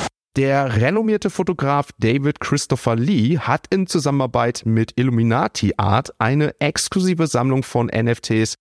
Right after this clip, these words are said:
mit Prominentporträts eingeführt, die den Sammlern Zugang zu einzigartigen Erlebnissen ermöglichen sollen. Unter den Porträts sollen sich Größen wie Lady Gaga und Snoop Dogg befinden.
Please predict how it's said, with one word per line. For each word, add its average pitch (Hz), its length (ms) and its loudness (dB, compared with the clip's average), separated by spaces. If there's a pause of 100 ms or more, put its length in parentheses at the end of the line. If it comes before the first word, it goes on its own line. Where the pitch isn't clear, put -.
mit 117 240 0
Prominentporträts 117 1120 0
eingeführt, 101 580 0 (160)
die 131 100 0
den 220 220 0
Sammlern 131 540 0
Zugang 135 460 -2
zu 123 340 0
einzigartigen 117 960 -2
Erlebnissen 107 640 0
ermöglichen 95 520 0
sollen. 104 400 0 (180)
Unter 139 420 0
den 135 320 0
Porträts 127 680 -2
sollen 131 220 0
sich 120 140 -2
Größen 117 480 0
wie 110 220 2
Lady 104 280 0
Gaga 107 320 0
und 104 300 0
Snoop - 340 -2
Dogg 95 200 0
befinden. 139 600 -2